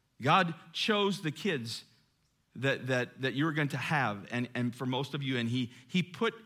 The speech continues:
them into your life. You, you didn't choose them, he chose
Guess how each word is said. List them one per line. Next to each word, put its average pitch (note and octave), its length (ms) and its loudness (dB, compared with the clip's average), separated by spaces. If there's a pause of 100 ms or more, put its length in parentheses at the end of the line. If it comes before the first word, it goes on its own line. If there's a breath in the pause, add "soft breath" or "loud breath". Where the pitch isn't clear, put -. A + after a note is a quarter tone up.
(180 loud breath)
them C#3+ 300 2
into F3+ 280 0
your C#3 180 -2
life. B2 380 0 (260 loud breath)
You, C#3 160 -2
you E3+ 140 0
didn't F3+ 220 -2
choose F3 280 -2
them, E3 200 0
he G#3 240 0
chose A2+ 720 -4